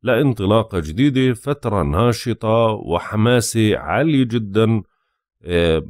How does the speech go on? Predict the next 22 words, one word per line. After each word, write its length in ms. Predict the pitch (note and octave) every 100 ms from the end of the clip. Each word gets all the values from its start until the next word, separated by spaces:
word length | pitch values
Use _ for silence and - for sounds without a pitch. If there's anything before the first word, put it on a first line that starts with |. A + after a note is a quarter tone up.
| - G1+ - -
طبعًا 280 | B2 A2+ B2+
ممكن 960 | A#2+ G#2 D#3 D#3 C3+ C#3 C3+ C3 A2 - _
تتلقى 540 | C3+ A#2+ C3+ - B2+ A2
جواب 640 | A2 A2+ C3 C#3+ G#2+ C#2
على 260 | C2+ E2+
موضوع 540 | E2+ F#2 F2+ B2 A#2+ E2+
قديم 560 | - F2+ G2+ C3+ D3
أنت 240 | - F#2 F2+
كنت 320 | - A2 E2+
بتنتظره، 760 | D2+ E2 D#2 C#3 C#3 C3+ C3+ B2 _ _ _ _ -
أو 160 | C#3
تنطلق 600 | C3 E3+ E3 D3+ D3 -
بمشروع 840 | A2 C3+ B2+ - A#2+ A#2+ C3+ B2 G2
ما. 580 | F2+ G#2 G2+ B1+ G#1+ A1
الفترة 640 | F2 - B2 B2+ A#2 B2+
هاي 100 | C3
إيجابية 760 | E2 F#2+ A#2+ B2 C#3+ C#3 C3 -
بتدعمك 720 | D2 - C3 B2 G2+ A2 F#2+
فيها 260 | - A2 G2
الحظوظ 440 | F2+ - G#2 C3+
بشكل 500 | A2 F#2 A#2 - A#2
جيد، 460 | G#2+ D3 C#3+ C3+